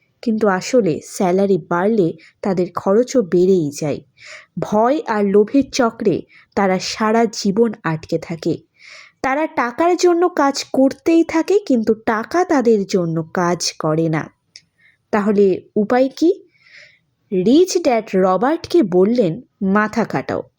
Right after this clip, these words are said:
আবেগের বশবর্তী হয়ে কাজ করো না।" যখন রবার্ট বুঝল যে দশ সেন্টের জন্য কাজ করা বোকামি, তখন সে চারপাশে তাকাতে শুরু করলো। সে দেখল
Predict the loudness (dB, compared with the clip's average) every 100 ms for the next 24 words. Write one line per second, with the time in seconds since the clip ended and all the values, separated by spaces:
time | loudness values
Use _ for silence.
0 | _ -6 -2 0 2 2 4 2 2 4
1 | 4 2 2 2 4 2 2 -2 -2 0
2 | 0 -4 -2 0 0 -2 -6 _ -20 -20
3 | -20 -20 -4 0 0 2 2 4 2 2
4 | 2 2 2 2 2 2 2 0 2 0
5 | 0 -2 -2 0 2 2 2 2 0 0
6 | -2 -4 -4 -6 -8 0 2 2 0 0
7 | 0 0 0 -2 -4 -18 -20 -6 -2 -2
8 | 0 0 2 0 0 -2 -2 -2 0 0
9 | 0 -2 -2 -2 -4 -4 -2 -2 0 0
10 | -2 -4 -12 -2 0 0 0 0